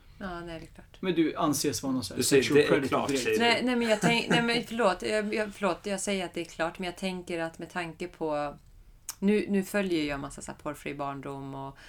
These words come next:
Speaker 1: eh, andra grejer som påminner mig om att det finns väldigt mycket pedofiler där ute. Då tänker jag att det kanske finns ett sk-, alltså att det är ett sätt att skydda barnen, för de flesta pedofiler är ändå män, att man inte adopterar
Speaker 2: Mm.
Speaker 1: till män.
Speaker 2: Och det är en gammal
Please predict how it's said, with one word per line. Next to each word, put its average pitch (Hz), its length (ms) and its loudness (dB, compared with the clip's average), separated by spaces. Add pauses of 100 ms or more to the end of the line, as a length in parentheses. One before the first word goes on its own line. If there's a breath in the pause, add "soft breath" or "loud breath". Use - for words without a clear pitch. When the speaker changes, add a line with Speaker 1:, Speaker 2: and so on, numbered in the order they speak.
(240 loud breath)
Speaker 1:
eh, 143 300 -8
andra 151 200 -4
grejer 143 240 -6
som 135 180 -10
påminner 151 400 -4
mig 139 120 -6
om 131 100 -8
att 139 60 -8
det 139 60 -14
finns 139 160 -12
väldigt 135 160 -10
mycket 143 200 -12
pedofiler 160 460 -4
där 143 100 -8
ute. 139 320 -6 (480 soft breath)
Då 160 140 -2
tänker 156 400 -6
jag 147 100 -2
att - 60 -16
det 147 80 -8
kanske 151 280 -8
finns 147 160 -10
ett 147 80 -10
sk-, - 140 -14
alltså - 200 -8
att 156 100 -10
det 160 80 -4
är 151 40 -4
ett 147 80 -12
sätt - 180 -10
att - 60 -18
skydda 147 260 -6
barnen, 143 360 -6 (100)
för - 100 -14
de 143 100 -8
flesta - 260 -12
pedofiler - 440 -10
är 135 120 -10
ändå 131 140 -12
män, 143 240 -10 (200)
att - 180 -18
man 139 160 -8
inte - 260 -14 (100)
adopterar 120 340 -6
Speaker 2:
Mm. - 200 -12
Speaker 1:
till - 180 -20
män. - 120 -18 (800 soft breath)
Speaker 2:
Och - 60 -14
det 135 60 -2
är 139 40 2
en 147 60 4
gammal 139 400 0